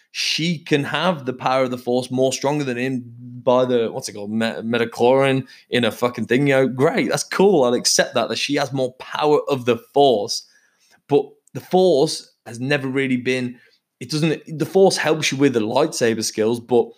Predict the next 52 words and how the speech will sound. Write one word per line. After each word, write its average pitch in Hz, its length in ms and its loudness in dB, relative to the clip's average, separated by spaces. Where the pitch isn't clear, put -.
you 143 100 2
know, 113 160 -2
from 123 220 -2
what 139 180 2
I 120 220 0
got 113 240 0
from 117 180 -2
all 113 100 4
the 107 140 -2
other 113 140 0
films 107 340 -2
and 107 80 -6
stuff, 120 200 -4
it's - 140 -10
a 139 60 -4
skill. - 420 -2
It's - 120 -10
a 127 40 -4
skill 151 300 2
that 143 140 0
takes 117 280 -2
years 147 240 4
and 135 140 -2
years 123 160 -2
and 113 160 -2
years 113 160 -4
and 107 120 -4
years 107 280 -6
and 120 160 -4
that's 120 220 -4
why, 120 200 2
like, 110 260 2
Yoda's 123 480 0
the 120 60 -6
best 120 600 -4
with 107 340 -2
a 107 180 2
lightsaber 135 440 0
'cause 117 160 -4
of 101 120 -10
training 131 420 -2
and 127 80 -6
stuff - 160 -12
like, 107 80 -6
"Oh, 120 120 0
well, 139 320 0
was 151 260 -10
it?" 160 160 -14
I 135 40 -20
think 180 200 -6
it - 80 -8
was, 123 160 -10